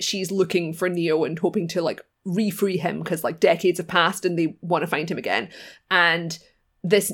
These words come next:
new Morpheus character initially is an agent, and he's just this, like, fictional program that has existed within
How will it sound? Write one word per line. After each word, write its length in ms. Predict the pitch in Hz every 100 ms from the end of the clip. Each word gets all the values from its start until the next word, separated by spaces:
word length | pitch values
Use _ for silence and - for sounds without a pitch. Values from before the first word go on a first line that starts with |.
| -
new 280 | 202 214
Morpheus 460 | 208 185 185 185 170
character 560 | - 185 139 170 147 131
initially 680 | 196 190 190 - 180 165 -
is 220 | - 170 165
an 140 | 180 -
agent, 600 | 180 165 110 - - - _ _ _
and 520 | 190 165 160 160 160 - _ _ -
he's 260 | - 220
just 200 | - 208
this, 200 | 196 185
like, 180 | 175 180
fictional 560 | - - - - 196 175
program 560 | 165 175 175 185 196
that 100 | 185
has 120 | - 180
existed 540 | 170 175 170 180 165 -
within 600 | 180 170 170 160 156 165